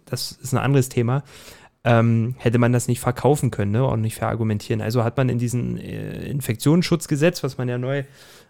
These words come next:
ähm, durch die Ampelpartei auf den Weg gebracht hat, ähm, ist die Hygienepauschale mit inkludiert. Das heißt, wir können diese eins Euro fünfzig je Verordnung bis zum einunddreißigsten dritten zweitausendzweiundzwanzig, Stand heute,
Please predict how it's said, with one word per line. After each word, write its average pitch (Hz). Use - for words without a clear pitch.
ähm, 120
durch 139
die 98
Ampelpartei 135
auf 127
den 123
Weg 135
gebracht 147
hat, 175
ähm, 135
ist 135
die 151
Hygienepauschale 139
mit 143
inkludiert. 147
Das -
heißt, 143
wir 131
können 156
diese 135
eins 147
Euro 135
fünfzig 160
je 139
Verordnung 147
bis 139
zum 123
einunddreißigsten 135
dritten 147
zweitausendzweiundzwanzig, 120
Stand 117
heute, 208